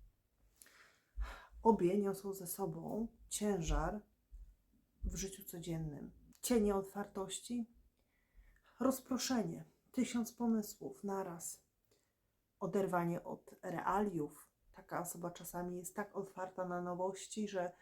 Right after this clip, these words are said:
no, że czasami nie przystaje to do tego, co jest w życiu. I taka osoba stale poszukuje wrażeń, stale poszukuje nowych bodźców i może być jej trudno być w relacji, być w miejscu,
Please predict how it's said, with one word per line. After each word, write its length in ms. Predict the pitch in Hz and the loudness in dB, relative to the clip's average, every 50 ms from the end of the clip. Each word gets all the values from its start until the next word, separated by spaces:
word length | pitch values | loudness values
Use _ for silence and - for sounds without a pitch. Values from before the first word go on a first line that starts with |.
| - - - - - - _ _ _ _ - - - _ _ _ | -20 -20 -20 -20 -20 -20 _ _ _ _ -12 -12 -12 _ _ _
no, 120 | 220 214 | 6 6
że 220 | 202 208 214 208 - | 6 6 4 2 2
czasami 360 | - 196 180 - 208 208 214 | -2 -6 -4 0 2 4 6
nie 120 | 208 208 | 6 6
przystaje 640 | 208 - - 202 - - - - 208 202 196 185 175 175 | 4 2 -2 -4 -4 -4 0 2 4 6 6 6 6 2
to 260 | - 165 170 175 185 | 0 -6 -6 -4 -2
do 120 | 196 185 | -2 -4
tego, 240 | 190 - 175 170 175 | -2 -4 -4 -4 -4
co 160 | 170 - 175 | -6 -6 -6
jest 180 | 170 170 170 170 | -6 -6 -6 -6
w 60 | 170 | -8
życiu. 440 | 170 180 175 170 - - - - 170 - _ _ _ _ _ _ _ _ _ - | -6 -6 -8 -8 -8 -12 -12 -14 -16 -16 _ _ _ _ _ _ _ _ _ -20
I 80 | 190 | -6
taka 300 | - 208 190 - - 170 | -6 -6 -4 -4 -6 -2
osoba 280 | 208 - - - - 202 | -2 -2 -2 -2 -4 -2
stale 580 | - - - - - - - 208 196 202 202 - _ - | 0 0 0 0 -2 -4 -6 -6 -6 -8 -12 -16 _ -18
poszukuje 800 | - - - - - - - _ - - - - - - - - | -14 -10 -10 -8 -10 -10 -14 _ -18 -12 -8 -6 -6 -6 -6 -8
wrażeń, 640 | 196 190 196 180 180 185 185 - - - 220 208 - | -6 -4 -4 -4 -4 -6 -8 -12 -16 -16 -16 -10 -6
stale 520 | - - - - 202 202 196 196 196 202 - - - - - _ _ | -4 -6 -4 -6 -8 -8 -8 -8 -10 -10 -14 -18 -20 -20 -20 _ _
poszukuje 560 | - 214 - - 208 - - - 220 214 208 | -12 -10 -8 -8 -10 -8 -2 0 0 2 2
nowych 400 | 202 202 196 196 185 175 - - | 0 -2 -2 -4 -6 -10 -8 -4
bodźców 680 | - 190 220 214 - - - - - 196 226 226 - - _ _ _ _ _ _ _ | -2 -2 0 0 -2 -6 -8 -4 -2 -2 -2 -2 -4 -10 _ _ _ _ _ _ _
i 100 | 208 190 | -6 -4
może 360 | 185 190 220 233 226 226 214 | 0 2 2 2 2 0 -2
być 260 | 208 208 202 - - | -2 -2 -6 -6 -8
jej 140 | 190 180 180 | -8 -8 -8
trudno 920 | - - - - 240 262 262 - - 180 160 151 151 147 165 220 262 277 277 - _ | -12 -16 -6 0 4 4 4 4 4 2 0 0 -2 -2 -2 -2 -2 -4 -6 -12 _
być 380 | 196 - - 214 208 - - 190 | -8 0 0 0 0 0 -6 -10
w 100 | 175 180 | -8 -6
relacji, 920 | 175 180 175 175 170 165 156 160 165 165 - - - - 180 180 185 185 | -4 -4 -2 -2 -2 0 0 0 -2 -4 -6 -10 -10 -8 -8 -8 -8 -8
być 280 | 170 165 175 165 - 170 | -8 -8 -8 -8 -8 -10
w 120 | 160 - | -8 -6
miejscu, 1000 | 170 170 170 175 170 175 180 175 170 - - - - - 233 240 254 269 262 | -4 -2 -2 -2 -2 -2 -4 -6 -10 -12 -14 -12 -4 -2 0 4 4 4 4